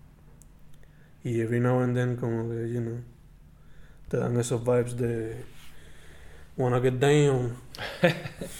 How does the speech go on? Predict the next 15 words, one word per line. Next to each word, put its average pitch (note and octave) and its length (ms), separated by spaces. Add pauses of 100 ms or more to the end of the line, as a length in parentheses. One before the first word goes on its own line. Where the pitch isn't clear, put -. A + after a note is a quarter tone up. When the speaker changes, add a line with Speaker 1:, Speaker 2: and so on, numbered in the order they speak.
(1080)
Speaker 1:
Y C3 80
otros B2 260
beats B2+ 220
son B2 180
más A#2+ 120
como B2 200
que B2 80
experimentales B2 960
y - 20
qué B2 120
sé A#2+ 160
yo, B2+ 180
otros B2 260
bien A#2+ 200
funky. B2+ 500